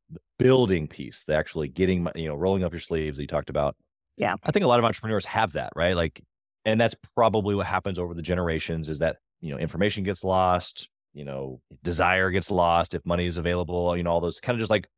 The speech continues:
Speaker 1: it becomes regular. And then eventually you have somebody that's just like, "You know what? Throw it all away. I wanna start over." Or, you know, "I wanna build something from the bottom up." There's a uniqueness to that. Is there, are there, like,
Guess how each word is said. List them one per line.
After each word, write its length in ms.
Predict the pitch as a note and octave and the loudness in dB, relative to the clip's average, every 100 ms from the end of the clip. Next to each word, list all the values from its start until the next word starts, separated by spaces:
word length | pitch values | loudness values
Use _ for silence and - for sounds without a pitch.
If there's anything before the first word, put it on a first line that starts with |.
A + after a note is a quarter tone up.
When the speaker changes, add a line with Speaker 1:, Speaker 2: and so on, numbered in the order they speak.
| _ - | _ -4
Speaker 1:
it 120 | G#2+ | 0
becomes 360 | A#2 B2 G#2 | 2 2 2
regular. 520 | F2+ C3+ G#2 D#2+ C#2+ - _ _ - | 4 4 2 -2 -6 -12 _ _ -2
And 100 | G2 | 0
then 80 | G2 | 2
eventually 300 | A#2+ A2 G#2 | 2 2 2
you 40 | |
have 160 | G#2+ - | 2 2
somebody 420 | A#2+ A2 F2+ G2 | 2 2 2 2
that's 160 | F2+ - | -2 -4
just 120 | G2 | -2
like, 220 | F#2 F2 _ _ _ - | -2 -2 _ _ _ -4
"You 60 | |
know 80 | C3 | 2
what? 180 | C#3+ D3+ - _ _ _ _ _ | 2 2 -2 _ _ _ _ _
Throw 180 | B2+ D#3 | 2 6
it 60 | D3+ | 8
all 160 | D3 | 8
away. 160 | C#3 C#3 | 8 6
I 40 | |
wanna 220 | B2+ A#2+ - | 4 0 -4
start 260 | - A2 | -4 -4
over." 220 | F2+ D#2+ - | -4 -6 2
Or, 360 | E3 C3 A2 - _ _ _ | 6 6 4 -4 _ _ _
you 100 | - | -8
know, 160 | G2 F2+ | -2 0
"I 100 | F2+ | 0
wanna 220 | F2+ F2 | 0 -2
build 340 | D2+ G#2 A2 - | 0 2 2 4
something 280 | F#2+ E2+ D2+ | 0 0 -4
from 180 | E2+ D#2+ | -4 -4
the 100 | C#2+ | 0
bottom 320 | D2+ D2 D2+ | 0 0 2
up." 220 | D#2 C#2+ - | 0 0 4
There's 180 | E3 F3+ | 6 6
a 80 | |
uniqueness 580 | D#3+ F#3 G#3+ G#3+ G#2+ D#2+ | 6 6 6 4 0 -4
to 120 | - D#2 | -4 -4
that. 220 | C2 - | -4 -6
Is 160 | F2 A2+ | 0 4
there, 260 | B2+ B2 - - | 6 6 2 -8
are 360 | - - A#2 | -6 2 4
there, 320 | A2+ A2 G#2 - _ _ _ _ _ _ _ _ _ _ | 6 4 2 0 _ _ _ _ _ _ _ _ _ _
like, 180 | A#2+ A#2 | 0 0